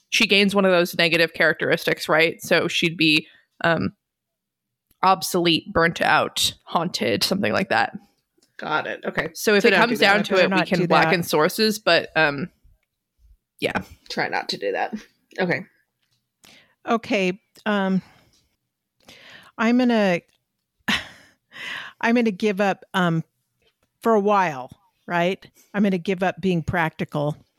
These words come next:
Speaker 2: <laughs>
Speaker 3: 'cause, um,
Speaker 2: Okay.
Speaker 3: we, there's a lot of things I can't, so I don't know where this will lead,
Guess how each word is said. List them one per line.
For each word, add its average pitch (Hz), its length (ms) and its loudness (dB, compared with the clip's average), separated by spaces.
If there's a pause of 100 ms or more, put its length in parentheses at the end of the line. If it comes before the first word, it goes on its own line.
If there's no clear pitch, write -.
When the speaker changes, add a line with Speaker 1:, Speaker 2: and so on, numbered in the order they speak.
(460)
Speaker 2:
<laughs> 415 520 -2
Speaker 3:
'cause, 202 360 2
um, 190 420 2
Speaker 2:
Okay. - 200 -4
Speaker 3:
we, 202 180 -6
there's 214 280 0
a 233 40 2
lot 214 220 2
of 226 80 -2
things 220 220 0
I 185 100 2
can't, 202 360 -2
so 220 180 4
I 220 100 4
don't 233 140 0
know 226 120 4
where 202 200 2
this 190 240 0
will 170 340 2
lead, 170 500 2